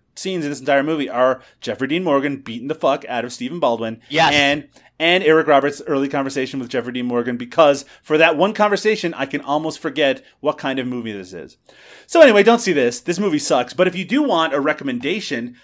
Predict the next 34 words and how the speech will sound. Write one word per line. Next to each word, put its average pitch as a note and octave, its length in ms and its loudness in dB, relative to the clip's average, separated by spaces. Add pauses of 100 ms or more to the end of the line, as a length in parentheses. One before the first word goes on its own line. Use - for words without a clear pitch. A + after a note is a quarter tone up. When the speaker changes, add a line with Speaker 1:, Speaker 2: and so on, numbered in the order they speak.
(120)
Speaker 1:
uh, B2 200 0
from C#3+ 180 -6
someone D3+ 320 -4
who C3+ 80 -6
says C#3+ 300 -4
this A#2+ 160 -12
is C#4 220 -6
good, C#3 380 -4 (320)
uh, F3+ 200 6
evangelist A3 580 0
Jack G3 240 0
Van A#3 140 2
Impe B3 360 2
was C#3+ 180 0
quoted A3+ 300 4
as E3+ 140 -4
saying, D#3 420 -2 (100)
<clears throat> - 100 -20 (1300)
"Both C3+ 240 -6
Rexella D3 460 -4
and F#2+ 100 -10
I F2 300 -14 (400)
believe C#3 340 -4
this D3 180 -4
to C3 100 -10
be B2 120 -6
the G#2 100 -8
greatest C#3+ 600 -2
religious C#3 520 -4
release E3 520 -2 (300)
we B2 120 -6
have A2+ 180 -4
ever B2+ 240 -4
watched. A#2 560 -6